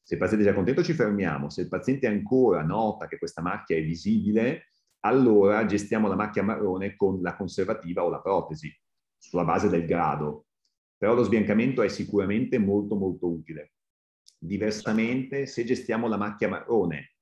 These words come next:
e ovviamente anche qui dipende dalle profondità della macchia, eh? Quindi stiamo parlando in maniera un po' generica.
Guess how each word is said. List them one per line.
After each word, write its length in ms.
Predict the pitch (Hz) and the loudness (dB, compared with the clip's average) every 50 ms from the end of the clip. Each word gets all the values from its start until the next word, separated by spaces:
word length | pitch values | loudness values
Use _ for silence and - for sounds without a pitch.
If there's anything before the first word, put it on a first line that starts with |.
| _ _ _ _ _ _ | _ _ _ _ _ _
e 120 | - 82 | -8 -6
ovviamente 300 | 82 82 82 98 101 - | -6 -4 -4 -2 -2 -2
anche 140 | 104 - 87 80 | -2 -2 -2 -2
qui 100 | 90 95 | -2 -2
dipende 300 | 104 - 92 85 85 85 | 0 0 0 -2 0 0
dalle 160 | 80 80 80 | 0 -2 -2
profondità 460 | 78 80 78 - 80 78 78 78 90 | -2 -4 -4 -4 -4 -4 -2 -2 -2
della 160 | 85 80 78 76 | -2 -2 -2 0
macchia, 480 | 98 107 98 - - - 78 73 80 90 | 0 -2 -2 -4 -6 -6 -6 -4 -4 -4
eh? 260 | 98 98 - - _ _ | -4 -6 -8 -12 _ _
Quindi 180 | - 90 87 80 | -6 -4 -4 -2
stiamo 180 | - 85 85 | -2 -2 -2
parlando 240 | 82 82 87 95 98 | 0 0 0 0 0
in 60 | 90 | 2
maniera 200 | 87 87 92 98 95 | 2 2 2 0 0
un 60 | 80 | 0
po' 100 | 90 92 | 0 0
generica. 560 | 87 95 90 85 80 73 76 76 - - - | 0 0 -2 -2 -4 -4 -6 -8 -10 -14 -16